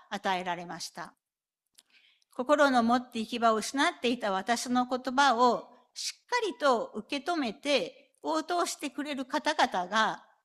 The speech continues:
不思議なように次々と与えられたのです。そして今、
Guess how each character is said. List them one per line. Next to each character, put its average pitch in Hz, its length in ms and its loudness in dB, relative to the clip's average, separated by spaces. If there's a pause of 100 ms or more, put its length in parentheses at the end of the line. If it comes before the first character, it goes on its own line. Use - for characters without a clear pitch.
不 208 60 -10
思 320 200 -6
議 370 80 -6
な 403 140 -2
よ 415 80 -4 (200)
う - 20 -4
に 233 320 -2 (240)
次 254 280 -6
々 190 320 -12
と 302 320 0
与 208 300 -6
え - 20 -4
ら 214 120 -4
れ 196 80 -6
た 185 160 -10
の 175 100 -14
で 175 140 -16
す。 - 200 -16 (1400)
そ - 160 -8
し - 180 -8
て 427 200 0
今、 285 320 2